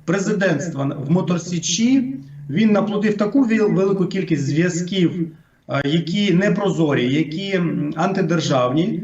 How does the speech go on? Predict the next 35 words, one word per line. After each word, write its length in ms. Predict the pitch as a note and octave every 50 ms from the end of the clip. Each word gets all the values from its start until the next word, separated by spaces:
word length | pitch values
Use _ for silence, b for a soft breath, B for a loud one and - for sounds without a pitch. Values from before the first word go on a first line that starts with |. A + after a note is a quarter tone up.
| - -
І 60 | - C3+
сьогодні 380 | - F#3 G3+ C#4+ D#4+ C#4 B3
ми 120 | G#3+ G#3 -
просто 320 | - A#3+ A#3+ - A#3+ F#3+
бачимо, 400 | D#3+ A3 A#3+ C4+ - A3+ G#3 F#3+
що 200 | - - F3+ E3
це, 360 | - - A#3+ A3+ G3+ F3 - -
е, 120 | D3 D3
нарешті 520 | D3 D3+ D#3 F#3 G#3+ A3 - - - D#3+
стало, 680 | D3 - D#3+ D3+ E3+ F3 E3+ D#3+ D#3+ D#3 D3+ D3 C#3 -
ну, 300 | E3 F#3 D#3 - - D3+ -
виплило, 380 | D3 F#3 G3 G3 E3+ D#3 D3+ D3+
як 120 | - -
то 80 | - D3
кажуть, 320 | - D3 E3 C3 - -
на 80 | D3+ C#3+
поверхню. 720 | D3 D#3 E3+ F#3 A#3 B3+ C4 B3 - C#4 C4+ C4+ C4 C4+ B B B B B B B
І 40 | C#3
нарешті 420 | D#3 E3 F3 G3+ A3 - - G3
держава, 960 | E3 D3 E3+ D#3+ C#3+ E3 F#3+ G3 G3 F#3+ F3+ F3 E3+ E3 D#3+ D#3 D3+ D3+ D#3 - - - - - _ _ -
е, 40 | C#3 C#3 C#3 C#3+ C#3 C3 B2+
в 40 | E3+
умовах 440 | G3+ G#3+ A3 G#3 G3 F3 E3 -
війни, 360 | D#3+ E3 E3+ E3 E3+ F#3 A3 C4
на 160 | C4+ C4 A#3+
жаль, 340 | - A3+ A#3 A#3 A3+ A#3 A3+
е, 840 | A#3 A#3 A3+ - - _ _ _ _ _ _ _ - - C3 C3+
змогла 340 | - D#3 F3+ F3+ G3+ A3+ A3+
сказати, 460 | A3 A3+ G3+ E3+ F3+ G3+ G3 F3 E3+
що 580 | D3+ - E3 D#3 - F#3 F3+ F3 E3+ E3 E3 -
давайте 720 | - D#3+ F3 G#3+ G#3 G#3 G#3 - D#3+ D#3 F#3+ C#3 C3 B2 - -
подивимося 420 | D#3+ D3+ F3 E3+ D#3 D#3 E3 D3+
правді 320 | C#3 - D3 C#3 C3+ C3+
в 40 | C#3
вічі 440 | D#3 A3+ C4 B3 - A3+ F#3 - A3